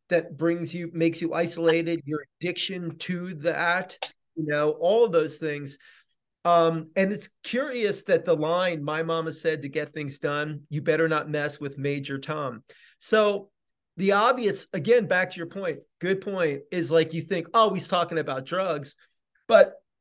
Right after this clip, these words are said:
maybe his mother is talking about, "You don't need all those things to be happy in life, you know, just, you know,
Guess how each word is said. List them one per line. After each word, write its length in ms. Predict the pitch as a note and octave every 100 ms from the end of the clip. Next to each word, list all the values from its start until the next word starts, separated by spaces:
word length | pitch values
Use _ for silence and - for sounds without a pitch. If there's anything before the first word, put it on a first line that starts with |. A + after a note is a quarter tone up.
| _ _
maybe 320 | C#3 E3+ G#3 G#3+
his 140 | D3+
mother 340 | F#3+ F#3+ G3
is 140 | F#3+ -
talking 420 | F3+ F3+ F3+ F3
about, 400 | E3 E3+ D#3+ -
"You 120 | E3
don't 180 | G#3+ F3+
need 200 | F#3 G#3
all 120 | F3
those 260 | D#3+ D3 -
things 260 | D3+ C#3+
to 80 | -
be 140 | C#3+ C#3
happy 400 | D#3+ E3 D#3 C#3
in 100 | C3+
life, 240 | A#2 A#2 C#3+
you 60 |
know, 220 | B2+ C3+ C#3
just, 360 | D3 C#3 - - - _ _ -
you 160 | - D3+
know, 240 | C#3+ C3+